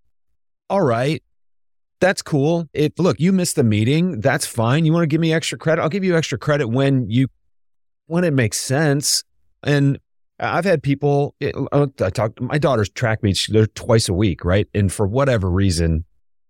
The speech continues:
it's just a nightmare 'cause road construction here in southeastern Michigan and why we're traveling so far for these middle school meets is weird. But anyway,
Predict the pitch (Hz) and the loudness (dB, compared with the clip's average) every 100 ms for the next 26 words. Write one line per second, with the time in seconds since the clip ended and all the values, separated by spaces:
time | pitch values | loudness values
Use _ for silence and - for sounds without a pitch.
0 | _ - 95 71 90 - 82 82 82 82 | _ -2 0 0 -2 0 0 2 2 2
1 | 80 95 69 - 90 87 - 87 - 85 | 2 2 0 0 0 0 0 -4 -2 -2
2 | - 78 87 85 82 82 87 82 85 80 | 0 0 2 2 2 0 0 -2 0 0
3 | 107 104 92 95 92 85 80 78 80 80 | 0 0 0 0 2 0 0 -2 -4 -4
4 | 90 92 87 - 87 87 85 - 87 - | -2 0 -2 -2 -2 0 -2 -2 -4 -2
5 | 82 85 87 82 78 78 85 87 - 87 | -2 -2 -2 -2 0 0 2 0 -2 -2
6 | 82 80 85 - 76 76 101 98 82 85 | 0 2 0 0 -4 -2 0 0 -2 -4
7 | 131 120 | -2 0